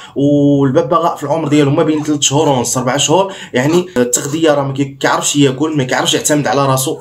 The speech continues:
يقدر يموت. يعني عنده ثمانين في المية يقدر يعيش، يقدر يموت. الاخوان ديالنا، لذلك كنتمنى انكم تفعلوا معنا على هذا المنشور هذا، واخا ما توصلش للببغاء،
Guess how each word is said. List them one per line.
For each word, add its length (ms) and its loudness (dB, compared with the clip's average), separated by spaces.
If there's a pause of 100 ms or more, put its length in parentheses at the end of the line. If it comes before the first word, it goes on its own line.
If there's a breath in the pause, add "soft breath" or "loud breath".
يقدر 280 -2
يموت. 380 -4 (460 loud breath)
يعني 220 0
عنده 220 2
ثمانين 360 4
في 80 -6
المية 340 4 (220 loud breath)
يقدر 440 0
يعيش، 480 0 (120)
يقدر 300 -4
يموت. 280 -4
الاخوان 400 -2
ديالنا، 380 0 (180 loud breath)
لذلك 480 0
كنتمنى 460 -2
انكم 480 -2
تفعلوا 320 0
معنا 220 -2
على 120 0
هذا 100 -2
المنشور 380 -2
هذا، 260 0 (240 loud breath)
واخا 280 -2
ما 100 2
توصلش 420 0
للببغاء، 540 0